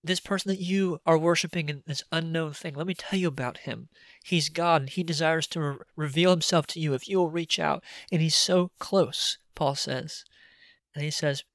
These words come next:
"Because he has revealed, he has a time when he will judge the earth through the one whom he has raised from the dead, the same one who gives testimony to, about God." So it's this idea that,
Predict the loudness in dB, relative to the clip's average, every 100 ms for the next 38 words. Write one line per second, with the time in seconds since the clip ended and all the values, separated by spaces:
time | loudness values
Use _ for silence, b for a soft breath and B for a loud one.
0 | _ _ -4 -4 -2 0 2 2 -2 -6
1 | -2 0 0 0 0 0 -4 -6 -6 -4
2 | -2 -2 -4 -6 -2 -2 -4 -8 B B
3 | -4 -2 -2 -2 0 0 -2 -4 -2 -2
4 | -4 -12 -18 _ -20 B B -10 0 2
5 | 2 4 4 4 0 -2 -2 -4 -2 -2
6 | -2 -4 -2 0 0 -2 B B B -2
7 | 2 4 4 6 4 2 -2 B B -4
8 | 0 0 -2 -6 -6 -4 -2 -2 -4 -6
9 | -10 b b b -8 -6 -2 0 0 -2
10 | -4 -6 -10 _ B B B -4 -2 -2
11 | -4 -4 -4 -4 -2 -4